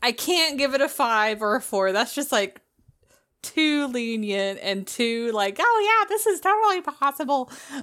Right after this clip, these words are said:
But, um, but it, it wasn't like it was, like, they're just throwing, throwing stuff, you know, that was completely implausible.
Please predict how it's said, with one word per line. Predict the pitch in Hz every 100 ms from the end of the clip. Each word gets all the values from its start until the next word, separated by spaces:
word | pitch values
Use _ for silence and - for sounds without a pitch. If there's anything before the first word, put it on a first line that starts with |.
| -
But, | 190 208 208 202 196 185 - 196
um, | 196 185 170 101 82 - _ - - 202
but | 190 139
it, | 233 240 -
it | 285
wasn't | 294 277 277 214
like | 190 185 190
it | 170
was, | 170 170 165 165 - - _ _ _ _ -
like, | 85 82 - - _ _ _ -
they're | 180 175
just | 165 170 160 - - _ _ _
throwing, | - - 202 180 190 180 196 247 _ _ _ _
throwing | 196 175 170
stuff, | - 160 151 - - - _ _ _ _ _
you | 180
know, | 160 76 170 - _ _ _ _ -
that | 85
was | 76 82 - - - _ _ _ _
completely | - 185 180 175 170
implausible. | 165 156 151 160 160 147 156 175